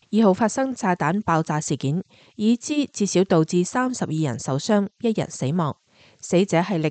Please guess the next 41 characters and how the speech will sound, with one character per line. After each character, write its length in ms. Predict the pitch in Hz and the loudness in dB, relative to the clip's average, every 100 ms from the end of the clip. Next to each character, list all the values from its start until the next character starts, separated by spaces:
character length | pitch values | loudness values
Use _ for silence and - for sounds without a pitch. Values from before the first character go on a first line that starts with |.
| - | -4
挺 300 | 156 147 - | -4 -4 -6
普 200 | - 156 | -2 -2
京 160 | - 226 | 0 -2
嘅 220 | 196 151 | 0 0
俄 120 | 151 - | 0 -4
國 180 | - 156 - | 0 0 0
知 160 | 262 | -4
名 260 | 254 175 127 | 0 0 -2
前 260 | - 156 143 | -2 -2 -2
戰 200 | - 175 | -2 0
地 120 | 156 | 0
記 180 | 170 165 | 2 0
者 240 | - 151 | 0 -2
塔 180 | 190 - | -2 -6
塔 180 | - 165 | -4 -4
爾 180 | 156 143 | -2 -4
斯 160 | - 202 | -4 -2
基。 260 | 208 208 _ _ _ _ _ _ _ | 0 -2 _ _ _ _ _ _ _
事 200 | - 226 | -4 -2
發 120 | 220 233 | 0 2
後， 260 | 185 185 160 | 4 2 2
俄 160 | 151 | -2
方 220 | - 269 | 0 -2
迅 220 | 269 202 190 | 0 -2 0
速 120 | 240 | -2
指 220 | - 160 | -2 -4
責 220 | - 156 | 0 -4
烏 180 | - 226 | 0 0
克 80 | 233 | 0
蘭 200 | 214 - | -2 -4
係 200 | 170 151 | -2 -2
幕 120 | 156 | 0
後 240 | 156 160 143 | -2 -2 -2
黑 120 | 214 | -4
手。 360 | - 139 131 165 _ _ _ _ _ _ | -6 -4 -2 -4 _ _ _ _ _ _
不 80 | 220 | -4
過， 320 | 214 180 175 | 2 4 4
華 200 | 175 160 | 2 -2
府 160 | 143 214 | 0 -2
智 200 | - 185 | 0 -2
庫 340 | 180 180 175 | 0 0 0